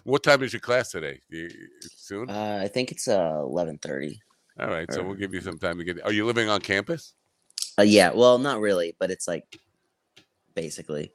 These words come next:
Speaker 2: yeah.
Speaker 1: All right. Uh, now, I, you know, uh, got somebody else in your life, boyfriend, <laughs> girlfriend, any of that kind of stuff, a
Speaker 2: Uh,
Speaker 1: relationship?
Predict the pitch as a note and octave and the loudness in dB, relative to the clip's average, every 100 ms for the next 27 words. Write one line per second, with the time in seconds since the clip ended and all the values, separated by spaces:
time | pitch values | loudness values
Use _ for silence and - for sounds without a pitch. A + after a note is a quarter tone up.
0 | - G#1+ - _ _ _ - D2 C#2+ C#2 | -8 -8 -8 _ _ _ -12 -10 -10 -12
1 | - - - E2+ F2+ F#2 F2+ F2+ F#2+ G#2 | -16 -20 -4 6 8 8 8 4 2 4
2 | G2 F#2+ F#2+ G#2+ G#2+ G2+ F2+ F2+ G#2+ F2 | 6 6 4 4 4 2 -6 -10 -2 0
3 | E2+ - F#2 F2+ F2+ F2 - _ _ _ | -2 0 4 8 8 6 2 _ _ _
4 | A2 A2 - A2 A2 G#2+ G#2 - G2+ G2 | 8 8 6 0 4 4 4 2 -2 2
5 | G2+ G#2+ - G2+ - G2+ F#2+ A2+ - - | 4 2 0 -2 0 -2 0 0 -2 0
6 | C#3+ A2+ - D3+ C#3 D3+ A#2+ A#2 B2+ A2 | 0 0 -6 -8 -4 0 0 2 2 4
7 | G#2+ G#2+ A2+ G#2 G2 - A2 - - - | 4 2 0 -4 -4 -4 -6 -8 -20 -16
8 | - F#2+ G#2 G#2+ G#2 D#2+ A2+ | -8 4 8 10 8 4 -2